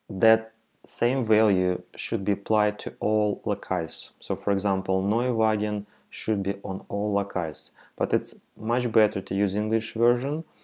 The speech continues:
uh, so it will be either cars or models, so that, uh, for every locale it will be clear what the page is about. Then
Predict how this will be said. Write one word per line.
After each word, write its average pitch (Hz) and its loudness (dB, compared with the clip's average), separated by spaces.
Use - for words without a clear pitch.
uh, 95 -4
so 101 -2
it 95 -4
will 101 -2
be 92 0
either 98 4
cars 117 0
or 98 0
models, 98 0
so 107 2
that, 98 6
uh, 87 -8
for - -12
every 107 2
locale 98 2
it 92 0
will 95 2
be 90 -2
clear 101 0
what 90 2
the - -4
page - -2
is 139 -2
about. 139 -2
Then 113 4